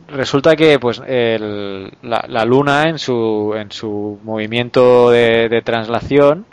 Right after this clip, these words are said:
estuvo en su perigeo, que es el punto más cercano de su órbita a, a la Tierra, y eso fue a unos trescientos sesenta y cinco mil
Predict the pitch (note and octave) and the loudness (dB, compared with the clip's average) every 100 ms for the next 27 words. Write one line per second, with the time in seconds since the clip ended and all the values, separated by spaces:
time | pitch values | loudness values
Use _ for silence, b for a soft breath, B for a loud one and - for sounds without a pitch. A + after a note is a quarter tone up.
0 | - G#2+ - A#2 A#2 B2 B2 A2+ G2+ D3 | -20 -12 -6 -4 -4 -4 -2 -2 -2 2
1 | C#3+ C3+ G3+ _ - A2 - - A2 B2 | 4 4 0 _ -6 -6 -8 -12 -10 -8
2 | A#2 A#2 A2 A2 - A#2+ A2 G#2 G#2 F#2+ | -6 -4 -4 -4 -2 -2 0 0 0 -2
3 | - G#2+ G2+ G#2 A#2+ A#2 A2 C3+ - _ | -6 -6 -2 2 2 2 0 -2 -4 _
4 | _ _ _ _ _ - A2+ G2 F#2 F2+ | _ _ _ _ _ -10 -4 -2 -2 -4
5 | F2 E2+ E2+ _ - G2 G2 A#2 B2 B2 | -6 -12 -20 _ -12 -8 -4 2 2 2
6 | D3+ G3+ D3+ A2+ G2+ G#2 - A2 A2+ A#2 | 0 -4 -8 -6 -6 -8 -2 0 2 2
7 | A#2+ - A#2+ G#2+ G#2+ G2+ F#2+ - G2+ - | 0 -2 -4 -2 -2 -4 -4 -4 -4 -4
8 | A#2+ A#2 - - A#2 G#2+ G#2 G#2 G#2 A2+ | -2 -2 -2 -2 -4 -4 -4 -2 -4 -8
9 | G#2+ - A2 C3+ C3 B2 | -10 -6 0 0 0 -4